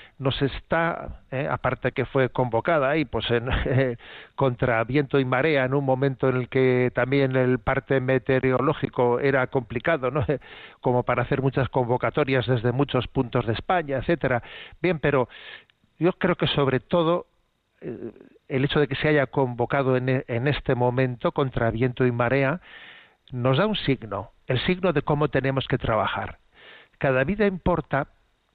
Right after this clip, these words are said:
creo que está iluminando cuál tiene que ser la estrategia pro vida en este momento de la vida de la sociedad. Y es, bueno, que tenemos que,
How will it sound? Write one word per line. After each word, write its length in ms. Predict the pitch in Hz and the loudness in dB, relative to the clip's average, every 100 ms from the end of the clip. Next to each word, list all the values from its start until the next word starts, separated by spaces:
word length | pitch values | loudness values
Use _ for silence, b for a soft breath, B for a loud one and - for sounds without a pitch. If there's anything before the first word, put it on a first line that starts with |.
| _ _ _ - B B B | _ _ _ -20 B B B
creo 280 | - 147 151 | -2 0 0
que 100 | 143 | -2
está 260 | - - 147 | -2 0 0
iluminando 920 | 131 135 127 131 151 139 156 156 - 185 - | 2 0 2 0 0 0 0 -2 -4 -12 -4
cuál 200 | 151 147 | 0 0
tiene 240 | - 143 143 | 0 0 0
que 100 | 143 | 0
ser 200 | 147 135 | -2 0
la 140 | 131 | 0
estrategia 760 | 120 - 120 117 143 127 139 131 | 0 -2 -2 0 -2 0 0 -2
pro 280 | - 135 123 | 0 0 0
vida 420 | 147 139 156 156 B B B B - | -2 0 -2 -2 B B B B -4
en 160 | 123 | 0
este 220 | 131 - 135 | 0 0 0
momento 480 | 127 127 120 135 | 2 0 0 0
de 80 | 131 | 2
la 100 | 123 | 2
vida 220 | 127 127 | 2 2
de 60 | 127 | 2
la 120 | 117 | 0
sociedad. 520 | - 110 117 101 87 - - B B B B B B - | -4 -6 -6 -6 -6 -10 -18 B B B B B B -2
Y 140 | 131 | 0
es, 120 | 123 - - _ - | 0 -4 -14 _ -4
bueno, 240 | 139 - _ _ _ _ _ | -2 -4 _ _ _ _ _
que 140 | - 135 | -4 -2
tenemos 420 | 135 143 170 - | 0 0 0 -2
que, 520 | - 147 139 131 127 | 0 2 2 2 0